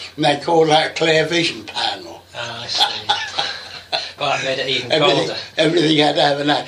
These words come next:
Speaker 1: Yeah, that used to come back down on your knees for some reason.
Speaker 2: Right.
Speaker 1: The, the, the, co-, the cold air. Your, your knees used to get absolutely frostbitten.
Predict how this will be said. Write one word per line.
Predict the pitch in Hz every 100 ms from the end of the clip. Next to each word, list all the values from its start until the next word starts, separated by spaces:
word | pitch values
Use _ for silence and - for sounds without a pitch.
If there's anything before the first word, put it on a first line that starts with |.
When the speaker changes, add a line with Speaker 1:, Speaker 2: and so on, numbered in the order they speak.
| - -
Speaker 1:
Yeah, | 190 196
that | 180 190
used | 190 -
to |
come | - 202
back | 196 190 151
down | 185 202 202
on | 185 190
your | 190
knees | 190 170 131 - - - - - _ - - -
for | -
some | 127 131
reason. | 139 147 160 165 190 190 - - -
Speaker 2:
Right. | 107 107 104 - - - - - - -
Speaker 1:
The, | 131 135
the, | 131 117 117 -
the, | - 120 -
co-, | 135
the | 127 120
cold | 131 127 127
air. | 123 127 143 165 - - - - - - - - -
Your, | 135 120
your | 131 143
knees | 160 151 135
used | 147
to | 143
get | 147 147 - - -
absolutely | 156 151 156 160 143
frostbitten. | - - 135 131 - 127 -